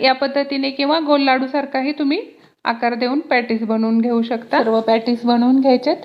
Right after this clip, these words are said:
हे पॅटीस आपण शॅलो फ्राय करून घेणार आहोत. डीप फ्राय केलं तरीही चालेल, परंतु तुम्हाला जास्त तेलकट नको असेल तर या पद्धतीने शॅलो फ्राय करून घ्यायचेत. या पद्धतीनेही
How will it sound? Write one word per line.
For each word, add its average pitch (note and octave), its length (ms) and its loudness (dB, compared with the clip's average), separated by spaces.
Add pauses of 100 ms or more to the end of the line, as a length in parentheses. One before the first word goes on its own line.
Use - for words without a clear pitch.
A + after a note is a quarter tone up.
हे D#4 100 4
पॅटीस C4 440 0
आपण C#4 340 0
शॅलो B3 280 0
फ्राय A3 220 0
करून A3 320 -4
घेणार A3 320 0
आहोत. A3 220 0 (480)
डीप B3 280 -4
फ्राय C4+ 180 4
केलं C#4 260 -2 (100)
तरीही C4 340 2
चालेल, D4 400 2
परंतु C#4 380 0
तुम्हाला C#4 360 0
जास्त C4 340 0
तेलकट C4 460 -6
नको C4 200 0
असेल C4 300 0 (420)
तर B3+ 80 -2
या B3 160 2
पद्धतीने A#3 600 -2 (120)
शॅलो A#3 340 0
फ्राय A3 220 0
करून G#3+ 320 -6
घ्यायचेत. A3+ 480 -4
या A#3+ 140 2
पद्धतीनेही A#3+ 800 -2